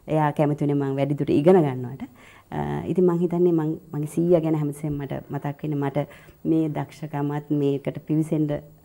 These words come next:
ලැබෙන්නේ නැත්තේ ඒ නිසායි කියලා. පස්සේ මගේ පාසලේ මට,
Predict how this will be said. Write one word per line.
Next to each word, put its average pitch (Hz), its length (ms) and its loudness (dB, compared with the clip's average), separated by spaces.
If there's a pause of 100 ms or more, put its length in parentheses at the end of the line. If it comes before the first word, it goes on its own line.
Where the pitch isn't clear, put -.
(280)
ලැබෙන්නේ 143 440 -2
නැත්තේ 139 360 -8
ඒ 139 40 -2
නිසායි 131 300 -6
කියලා. 180 320 -6 (400)
පස්සේ 185 300 -4
මගේ 196 180 4
පාසලේ 190 640 2
මට, 175 220 2